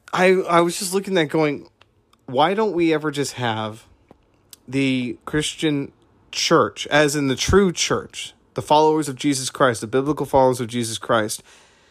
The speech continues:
why don't we just go back to the principles of this? It's so crazy, 'cause I, I listen on the news about, "Oh my gosh, this destruction, this and that, and the families are falling apart, and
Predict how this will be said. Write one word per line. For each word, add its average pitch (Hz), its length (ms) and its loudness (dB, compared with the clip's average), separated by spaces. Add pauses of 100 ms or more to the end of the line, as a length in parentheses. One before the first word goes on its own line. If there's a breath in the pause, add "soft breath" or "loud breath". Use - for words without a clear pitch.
(240 soft breath)
why 147 200 4
don't 247 140 2
we 226 100 -2
just 196 220 -4
go 180 100 -2
back 175 220 0
to 165 80 -4
the 160 80 -2
principles 143 500 -2
of 104 120 -8
this? - 360 -10 (800)
It's 147 180 4
so 196 200 6
crazy, 190 360 4
'cause 151 160 0
I, 156 220 4
I 160 160 2
listen 180 360 0
on 180 140 0
the 165 60 0
news 160 240 -2
about, 139 200 2
"Oh 254 160 4
my 254 140 0
gosh, 240 400 2
this 185 180 -2
destruction, 208 600 -2
this 175 180 -4
and 190 140 -2
that, 220 260 2
and 175 220 0
the 165 40 -6
families 226 380 4
are 185 60 0
falling 185 320 2
apart, 254 500 0
and 170 160 -4